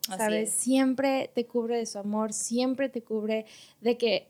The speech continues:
Speaker 2: nunca estás solo, o sea, a veces
Speaker 1: Ujú.
Speaker 2: sientes que caes, pero en realidad no caes, porque
Speaker 1: Exacto.
Speaker 2: siempre estás en sus brazos y, em, yo antes como que cuando estaba, creo que esto lo dije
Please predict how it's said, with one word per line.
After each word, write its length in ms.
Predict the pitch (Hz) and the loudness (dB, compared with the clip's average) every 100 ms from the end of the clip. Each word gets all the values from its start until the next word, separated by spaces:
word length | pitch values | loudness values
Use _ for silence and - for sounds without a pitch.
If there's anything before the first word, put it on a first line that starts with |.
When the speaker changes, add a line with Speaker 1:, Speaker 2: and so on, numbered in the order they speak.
| _ | _
Speaker 2:
nunca 440 | - 262 302 330 415 453 | 2 6 6 6 4 2
estás 300 | - 285 - | 4 2 2
solo, 380 | 254 247 233 | 2 4 4
o 40 | 196 | 0
sea, 300 | 233 226 226 | 4 6 6
a 40 | |
veces 220 | 233 269 | 6 4
Speaker 1:
Ujú. 80 | 294 | 2
Speaker 2:
sientes 320 | 330 311 330 | 0 0 -2
que 180 | - 247 | 0 -2
caes, 340 | 247 233 233 233 | 0 2 2 0
pero 220 | 226 226 | -4 0
en 160 | 226 | 0
realidad 440 | 220 240 247 247 247 | 4 4 6 6 4
no 220 | 247 247 | 4 0
caes, 300 | 233 - 233 | -2 -4 -4
porque 220 | - 196 247 | -8 -6 -2
Speaker 1:
Exacto. 140 | - | 0
Speaker 2:
siempre 300 | 262 262 262 | 0 0 -2
estás 280 | 247 - 220 | -2 -2 0
en 120 | 220 | -4
sus 200 | 214 202 | -4 -6
brazos 480 | 196 208 214 214 - | -4 -2 -2 -6 -4
y, 160 | 220 220 - - - - _ | -4 -4 -10 -12 -14 -18 _
em, 400 | - 247 233 208 - _ _ _ - | 0 2 2 0 -4 _ _ _ -4
yo 280 | 233 226 269 | -2 6 8
antes 520 | 269 - 269 262 285 | 8 6 2 2 -2
como 280 | - 320 302 | 0 0 4
que 160 | 277 | 2
cuando 240 | - 233 226 | 2 0 2
estaba, 560 | 226 226 233 240 240 - | 2 2 6 6 4 4
creo 120 | 269 | 4
que 60 | 277 | 4
esto 180 | 302 302 | 2 6
lo 120 | 269 | 6
dije 360 | 240 220 247 | 6 4 2